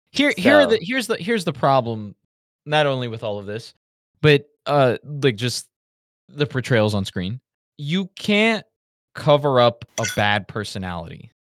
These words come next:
Speaker 1: It's impossible. It comes out eventually in its own
Speaker 2: Yeah.
Speaker 1: ways. It,
Speaker 2: Yeah.
Speaker 1: it, it gets, it gets shown in its own distinct ways.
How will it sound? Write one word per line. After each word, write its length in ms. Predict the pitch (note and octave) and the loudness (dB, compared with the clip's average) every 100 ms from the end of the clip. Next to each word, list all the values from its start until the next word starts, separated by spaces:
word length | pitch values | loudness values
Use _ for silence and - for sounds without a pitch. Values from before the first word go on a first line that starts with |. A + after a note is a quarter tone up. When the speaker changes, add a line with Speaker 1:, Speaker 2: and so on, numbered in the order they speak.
| _ _ _ C#3 | _ _ _ -6
Speaker 1:
It's 160 | C3 | -2
impossible. 680 | C#3+ A2+ A2 E2+ F2 - _ _ _ _ _ _ | -2 0 -2 -2 -8 -18 _ _ _ _ _ _
It 160 | D3 C3+ | -6 0
comes 260 | F3 E3 D3+ | 2 4 6
out 180 | C#3 | 4
eventually 600 | B2 A2 G#2 - F2 - - | 4 0 -4 -8 -14 -16 -12
in 80 | A#2 | -10
its 140 | A2+ | -6
own 180 | B2+ A#2+ | -6 -4
Speaker 2:
Yeah. 40 | A2 G2 | -2 -2
Speaker 1:
ways. 340 | F2+ - - _ _ _ | -4 -12 -18 _ _ _
It, 120 | - A#2+ | -6 0
Speaker 2:
Yeah. 180 | A2+ | 2
Speaker 1:
it, 100 | B2+ B2+ | 2 0
it 60 | C3 | 0
gets, 460 | C3+ B2+ - - - | 0 0 -2 -12 -8
it 100 | C#3 | -2
gets 240 | C3+ C#3 - | 2 2 0
shown 720 | - C#3 C3 B2 A#2 A2+ G#2+ _ _ _ _ _ _ _ _ - | 0 2 2 2 0 -2 -6 _ _ _ _ _ _ _ _ -6
in 80 | C3 | -2
its 140 | B2+ - | 0 0
own 440 | C3+ C3+ B2+ A#2+ G#2+ | 2 2 2 -2 -4
distinct 400 | A2+ - A#2 A2 | -6 -4 -6 -2
ways. 400 | A2 A#2 B2 | 0 0 -2